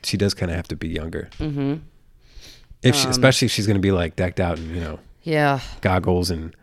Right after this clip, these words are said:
Speaker 1: a helmet and tube socks on the arms, fishnet stockings.
Speaker 2: Yeah.
Speaker 1: Nineties paraphernalia everywhere.
Speaker 2: And it's hard for me to think of actors, like, I don't watch a ton of T V that has that younger crowd in it,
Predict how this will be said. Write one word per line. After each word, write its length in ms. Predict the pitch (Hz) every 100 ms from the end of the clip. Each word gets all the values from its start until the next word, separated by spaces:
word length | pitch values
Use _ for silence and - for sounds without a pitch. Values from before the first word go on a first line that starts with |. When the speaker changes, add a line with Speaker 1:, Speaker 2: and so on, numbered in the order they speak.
| -
Speaker 1:
a 60 |
helmet 520 | - 95 90 90 87
and 240 | 85 82 - -
tube 200 | - 98
socks 300 | - 92 -
on 60 | 87
the 100 | 90
arms, 460 | 90 87 87 - - _
fishnet 340 | 104 - 92 -
stockings. 640 | 98 90 - 90 90 - - -
Speaker 2:
Yeah. 380 | - 202 202 160
Speaker 1:
Nineties 640 | 104 101 101 98 95 95 - - _ _
paraphernalia 580 | - 95 87 95 90 90
everywhere. 560 | 90 90 90 90 87 87 - - - - -
Speaker 2:
And 100 | 190
it's 120 | 180
hard 260 | - 220 226
for 120 | 220
me 140 | 196
to 80 | 165
think 280 | 135 160 160
of 140 | 147
actors, 460 | - 139 143 151 147
like, 240 | 156 151
I 60 | 160
don't 300 | 151 170 -
watch 600 | - 156 143 147 143 -
a 80 | 139
ton 320 | - - 151
of 100 | 143
T 200 | - 135
V 160 | 131 135
that 320 | 120 110 120 - - - - _ - _ -
has 180 | 143 131
that 160 | 127 107
younger 360 | 127 127 127
crowd 500 | 120 - 127 123 120
in 180 | - 123
it, 260 | 110 - -